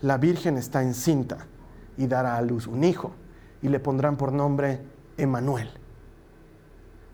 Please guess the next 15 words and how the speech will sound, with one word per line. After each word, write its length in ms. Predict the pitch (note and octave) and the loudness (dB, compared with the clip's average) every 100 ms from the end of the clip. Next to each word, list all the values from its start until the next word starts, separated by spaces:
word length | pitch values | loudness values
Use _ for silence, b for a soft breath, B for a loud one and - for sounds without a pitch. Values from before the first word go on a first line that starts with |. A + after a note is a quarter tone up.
| - | 0
Ay, 180 | F3+ G3+ | 2 4
sí, 160 | G#3+ | 4
ya 140 | F#3+ F3+ | 4 4
no 220 | E3+ F3 | 4 2
te 100 | F#3 | 2
entendí 360 | F3 E3+ D#3+ E3 | 2 2 4 4
nada, 440 | D#3 D3+ C3 - - | 4 2 0 -6 -2
Carlos 240 | C#3+ C#3 | 0 2
Alberto, 240 | C#3+ C#3 C3+ | 2 2 0
porque 180 | C3+ | -4
se 120 | - E3 | 2 4
llama 240 | F#3+ G#3+ | 6 4
finalmente 440 | E3 E3 D#3 C#3 | 2 2 2 0
Yo 140 | C3 C3+ | 0 0
Soy, 340 | - G#3+ A#3 | 2 4 2